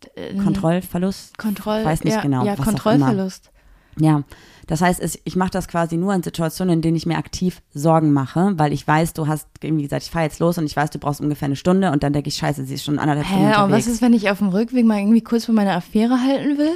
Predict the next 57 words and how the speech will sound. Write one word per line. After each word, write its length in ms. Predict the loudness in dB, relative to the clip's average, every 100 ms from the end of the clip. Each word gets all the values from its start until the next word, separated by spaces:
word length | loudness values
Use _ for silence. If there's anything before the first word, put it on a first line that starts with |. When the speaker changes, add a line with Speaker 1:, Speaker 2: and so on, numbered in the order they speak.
| -4
Speaker 2:
Ja, 160 | -2 0
das 200 | 0 -2
wäre 120 | -4
natürlich 480 | -2 0 0 -2 -2
doof. 240 | -2 -2 -12 -8
Speaker 1:
Ja, 240 | -2 0 2
da 100 | 0
kann 140 | 2
man 100 | 4
ja 80 | 4
gar 180 | 2 0
nichts 200 | 0 2
mehr 100 | 4
Speaker 2:
Ja, 180 | 6 6
Speaker 1:
heimlich 340 | 6 6 6
Speaker 2:
kann 80 | 6
man 100 | 6
Speaker 1:
machen 240 | 6 6
Speaker 2:
heimlich 180 | 6 6
Speaker 1:
hier. 160 | 4 2 -2 -12
Speaker 2:
nicht. 120 | -8 -4
Speaker 1:
Digitalisierung, 1160 | -2 -2 -2 -2 -2 0 0 0 -4 -4 -6
so 160 | -10 -10
eine 100 | -10 -10
Kacke. 460 | -14 -14 -12 -10 -8 -10 -10 -4
Speaker 2:
Ja, 280 | -2 0 -2 -6 -14 -16 -18 -20 -20 _ _ _ _ -4
das 180 | -2 -2
ist 160 | -2
halt 160 | -2 -2
das, 180 | -4 -2
wo 100 | -2
ich 160 | -2
denke, 220 | -2 -4 -2
so, 120 | -4
das 160 | -4 -2
Speaker 1:
Ich 60 |
hab 100 | 0
auch 140 | 0 -2
einen 80 |
Speaker 2:
ist 60 | -4
Speaker 1:
AirTag 200 | -6 -6
Speaker 2:
halt 80 | -6
Speaker 1:
am 100 | -8
Schlüssel, 300 | -8 -6 -4
Speaker 2:
okay. 80 | -2
Speaker 1:
also 140 | 0
so 80 | 2
ist 60 | 2
Speaker 2:
Ja, 220 | 2 0
Speaker 1:
es 200 | -2 -6
nicht. 200 | -4 -4 -2 -2
<laughs> 220 | -2 -6
Speaker 2:
es 160 | -12 -10
ist 160 | -4
alles 300 | 2 2 2
irgendwie 260 | 2 2 2
machbar, 420 | 0 0 -2 -2